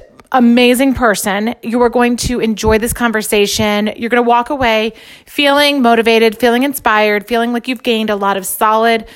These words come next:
nuggets of information. And make sure you check the show notes because she drops a lot of really good information, and I made sure that I linked everything below for you in case you wanted to access these resources or learn more about them.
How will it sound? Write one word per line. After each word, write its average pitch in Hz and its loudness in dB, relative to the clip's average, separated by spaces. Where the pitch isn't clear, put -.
nuggets 226 0
of 247 0
information. 214 0
And 226 0
make 277 -2
sure 381 0
you 349 2
check 302 -2
the 247 0
show 240 2
notes 196 -2
because 240 -6
she - 0
drops 233 -2
a - -4
lot 226 -2
of 208 -12
really 294 0
good 240 2
information, 233 2
and 208 -2
I 214 -2
made 214 0
sure 240 2
that 226 2
I 208 2
linked 233 -2
everything 233 0
below 214 2
for 320 -2
you 220 0
in 226 -2
case 202 -6
you 233 -4
wanted 214 -2
to 214 0
access 277 -2
these 285 -4
resources 269 0
or 226 -2
learn 214 -2
more 202 -2
about 185 -2
them. 180 -6